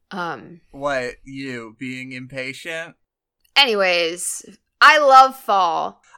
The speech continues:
Speaker 2: I, you know what, I'm, yeah, fall is,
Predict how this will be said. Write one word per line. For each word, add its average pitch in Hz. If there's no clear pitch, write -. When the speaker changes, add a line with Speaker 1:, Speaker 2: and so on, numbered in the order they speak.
Speaker 2:
I, 320
you 220
know 208
what, 196
I'm, 170
yeah, 120
fall 165
is, 165